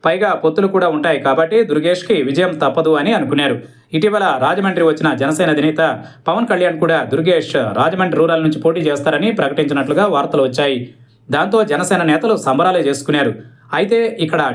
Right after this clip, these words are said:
టీడీపీ నుంచి సీనియర్ నేత గోరంట్ల బుచ్చయ్య చౌదరి కూడా ఉన్నారు.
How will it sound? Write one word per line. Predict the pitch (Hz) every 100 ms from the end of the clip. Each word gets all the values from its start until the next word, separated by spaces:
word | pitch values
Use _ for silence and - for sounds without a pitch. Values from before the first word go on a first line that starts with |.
| 120
టీడీపీ | 196 196
నుంచి | 156 151 233
సీనియర్ | 233 165 156 139
నేత | 143 233 151 - - - 113
గోరంట్ల | 147 196 190
బుచ్చయ్య | 190 214 190 180 156
చౌదరి | 156 165
కూడా | 156 143
ఉన్నారు. | 127 143 131